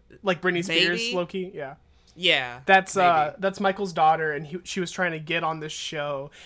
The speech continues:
Speaker 1: and she really liked the guy that start, like, that runs it. It was, like, So You Think You Can Dance, or, like, a talent show like that.
Speaker 2: Yeah.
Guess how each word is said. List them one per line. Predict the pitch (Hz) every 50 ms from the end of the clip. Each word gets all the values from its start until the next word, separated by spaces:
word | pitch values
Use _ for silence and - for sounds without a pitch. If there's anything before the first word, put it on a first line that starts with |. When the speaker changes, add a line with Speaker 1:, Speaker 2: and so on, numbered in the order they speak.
| - -
Speaker 1:
and | 170 156
she | - 180 175
really | 165 165 165 165 170
liked | 165 160 151 151 - - 160
the | 165 165
guy | 151 151 139 139 143 143 143
that | 143 143 131 - -
start, | - - - 147 143 - 156
like, | 151 147
that | - 151 135 127 147
runs | 156 151 147 151 156 151
it. | 147 143 143 - _ _ _ _ _ _ -
It | 214
was, | 202 208 208
like, | 190 202 185 180 175 - - -
So | - 196
You | 190 180
Think | 165 - 175 160 175
You | 170 160
Can | 156 147 139
Dance, | 139 135 143 143 135 127 127 - -
or, | 143
like, | 135 131 127 123 - -
a | 143 143
talent | 143 - 147 139 143 139 120 135
show | - 143 139 123
like | 127 131 - -
that. | 127 123 123 - - - - - - -
Speaker 2:
Yeah. | - 180 147 120 113